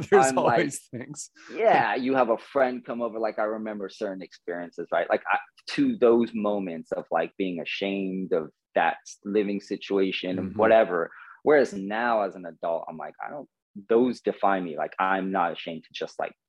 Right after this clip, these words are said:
Speaker 2: you know, ex-, um, discuss those experiences. But
Speaker 1: Mm-hmm.
Speaker 2: in that time, I'm like, "Yeah, I don't want people to know." I mean, we, a one bedroom apartment in, like, basically the middle of university. So we're surrounded by university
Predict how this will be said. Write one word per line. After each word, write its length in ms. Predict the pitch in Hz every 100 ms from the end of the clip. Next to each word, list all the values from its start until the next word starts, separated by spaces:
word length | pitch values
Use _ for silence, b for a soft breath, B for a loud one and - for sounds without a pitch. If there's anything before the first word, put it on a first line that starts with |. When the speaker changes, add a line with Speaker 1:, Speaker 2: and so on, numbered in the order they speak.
| _ _ -
Speaker 2:
you 140 | 87
know, 100 | - - _ -
ex-, 300 | - - - - 95 -
um, 360 | 90 82 78 - B B _
discuss 500 | 104 - - 87 - -
those 240 | 87 80
experiences. 640 | 85 - 87 80 - 82 -
But 140 | 104
Speaker 1:
Mm-hmm. 80 | -
Speaker 2:
in 160 | 110 87
that 180 | 73 -
time, 280 | - 117 113
I'm 100 | 90
like, 240 | 78 78 - _ b b _ -
"Yeah, 180 | 135
I 40 | 143
don't 100 | 143
want 160 | 139 -
people 180 | 127
to 60 | 127
know." 200 | 120 120
I 120 | 110
mean, 180 | 117 110 123
we, 180 | 131 -
a 60 |
one 280 | 117 123 127
bedroom 280 | 120 113 123
apartment 600 | 113 - 110 101 107 104 B B B _ _ -
in, 320 | 135 127 120
like, 200 | 104 - -
basically 580 | 120 113 113 104 104 101
the 60 | 101
middle 380 | 101 104 107 107
of 120 | 87
university. 680 | 98 107 101 95 92 - 92
So 200 | - 90
we're 100 | 87
surrounded 500 | - 87 95 95 92
by 80 | 92
university 920 | 90 95 95 87 87 85 - 85 82